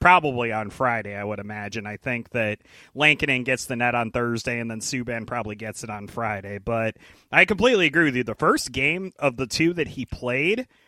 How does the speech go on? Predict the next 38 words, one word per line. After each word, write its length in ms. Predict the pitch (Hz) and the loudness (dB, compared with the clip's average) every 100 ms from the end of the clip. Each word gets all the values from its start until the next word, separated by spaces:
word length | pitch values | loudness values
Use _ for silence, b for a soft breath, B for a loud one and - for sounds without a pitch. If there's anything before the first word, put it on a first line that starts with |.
| _ _ | _ _
man, 320 | - 214 208 190 | 2 6 6 4
did 160 | 147 | 0
he 120 | 143 131 | 0 -2
look 260 | 127 110 | -2 -2
good 160 | 131 117 | -2 -2
in 60 | |
that 160 | 117 113 | -4 -8
game. 200 | 117 117 | -8 -6
I 60 | 120 | -4
thought 320 | 160 185 - | 0 0 0
that 120 | 143 | -2
his 520 | 151 139 131 123 110 - b b b | 2 4 4 2 -4 -10 b b b
rebound 480 | 123 202 214 202 143 | 2 2 4 2 0
control 440 | 160 - 175 180 | -2 4 6 8
was 200 | 156 117 | 6 2
slightly 640 | - - 104 135 165 196 202 | -2 -6 -4 -4 -4 -6 -4
better. 360 | 214 226 220 | -4 -2 0
That's 220 | 151 165 | 0 0
still 300 | - 156 143 | 0 2 2
probably 500 | - 143 135 135 131 | 2 0 0 0 -2
his 540 | 123 131 131 123 113 - b b 117 | 0 2 2 0 -4 -10 b b 2
big 200 | 151 151 | 4 4
Achilles 420 | 127 160 151 - | 2 2 2 0
heel, 240 | 139 165 | 2 2
but 160 | 156 143 | 2 -2
his, 240 | 151 - b b | -2 -6 b b
he 100 | - | -4
didn't 220 | 285 302 208 | -2 0 0
seem 420 | - 196 214 220 | -2 -2 -2 -4
as 240 | 147 135 - | -2 -2 -2
panicked. 540 | - - 143 107 - | -6 -4 -6 -6 -10
He 100 | - | -8
didn't 220 | 170 262 226 | -6 -6 -6
seem 420 | - 196 196 190 | -6 -4 -4 -4
as, 240 | 151 143 | -4 -4
like, 180 | 143 139 | -2 -4
just 200 | 147 - | -4 -4
kinda 500 | 160 156 139 127 117 | -2 0 2 2 2